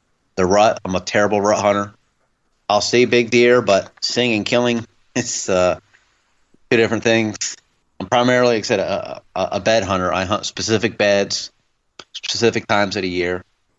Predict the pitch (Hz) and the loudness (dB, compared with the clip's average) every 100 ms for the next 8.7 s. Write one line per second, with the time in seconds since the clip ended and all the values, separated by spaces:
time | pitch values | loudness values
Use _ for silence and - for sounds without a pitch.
0 | _ - 90 - 107 101 95 92 90 90 | _ -4 -4 0 2 2 0 -4 -2 -2
1 | 90 - 90 87 87 80 90 98 98 - | -2 -6 -4 0 0 0 2 2 2 2
2 | 92 92 113 98 101 92 95 101 110 - | 0 0 -2 0 2 4 4 4 2 -4
3 | _ _ - - 104 - 95 92 - - | _ _ -10 -4 -4 -2 -6 -6 -12 -2
4 | 110 95 - 104 104 104 - _ _ _ | 0 0 0 2 2 0 -4 _ _ _
5 | _ - 95 - 117 120 104 101 104 104 | _ -4 -2 0 0 2 0 -2 0 0
6 | 101 98 98 92 92 90 92 - 90 98 | 0 0 0 0 0 0 -4 -8 -2 -2
7 | 92 92 - 107 107 92 - 87 - 87 | -2 -6 -2 0 0 -4 -8 -8 -8 -6
8 | 82 98 98 - 92 92 | 0 0 0 -4 -4 -4